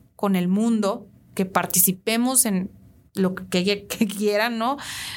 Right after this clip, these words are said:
Vamos a ir haciendo cambios. Yo creo que eso es ser agente de cambio, involucrarte y saber que no estás aislado, ¿no? Que no es solamente tu mundo, solamente tu mundito o lo que estés viviendo,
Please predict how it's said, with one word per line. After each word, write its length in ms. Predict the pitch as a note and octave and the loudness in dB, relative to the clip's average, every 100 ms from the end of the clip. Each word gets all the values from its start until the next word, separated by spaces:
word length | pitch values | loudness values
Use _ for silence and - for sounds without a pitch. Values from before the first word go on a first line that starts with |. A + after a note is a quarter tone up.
| - - _ - | -12 -18 _ -2
Vamos 420 | G#3 A3+ A#3+ A#3+ | 2 2 2 2
a 40 | |
ir 80 | B3 | 2
haciendo 380 | A#3+ B3 A#3+ B3 | 2 2 0 0
cambios. 500 | G3+ F#3+ F#3 F#3 F#3+ | 2 2 2 0 -2
Yo 140 | G#3+ G#3+ | 0 0
creo 200 | A#3+ A#3+ | 0 0
que 200 | G#3+ - | -2 2
eso 260 | B3+ D4 B3+ | 2 2 2
es 60 | |
ser 160 | - G#3+ | 2 2
agente 380 | G#3+ G#3+ G3+ G3 | 0 -2 0 0
de 100 | F#3 | 0
cambio, 400 | F#3 E3+ E3 E3+ - - - | 0 2 0 -2 -8 -10 -2
involucrarte 760 | G#3+ G#3 G3 G3 A3 B3 C#4+ | 0 2 2 0 0 0 0
y 40 | |
saber 240 | C#4 A3 G3 | 2 2 0
que 100 | A#3 | 0
no 80 | A3+ | 0
estás 260 | A#3 A#3 | 2 2
aislado, 560 | A#3 A3+ G#3+ G3 G3 - - - - | 2 2 2 2 0 -6 -18 -20 -6
¿no? 420 | F#3+ B3 D4 C#4+ | -2 0 -2 -2
Que 120 | G3 | 0
no 200 | F#3 F#3 | 2 2
es 200 | G3 G3 | 2 2
solamente 580 | G#3 G3+ G#3 G3+ G3 G#3 | 2 2 0 -2 -2 -2
tu 140 | G#3 | -2
mundo, 460 | F3+ F#3 F#3+ G3 G#3 | 0 2 2 2 0
solamente 500 | F#3+ F3+ F3+ F#3 F3+ | 0 0 0 0 -2
tu 220 | - F3 | 0 0
mundito 760 | E3+ E3 E3+ F3+ F#3 G#3 A#3 - | 0 0 0 0 0 0 0 -2
o 140 | F#3 | -2
lo 140 | E3+ | -2
que 100 | E3 | 0
estés 320 | E3 - F3 F3+ | 0 0 0 2
viviendo, 540 | F#3 F3+ F#3 G#3 A3 | 2 2 0 0 -4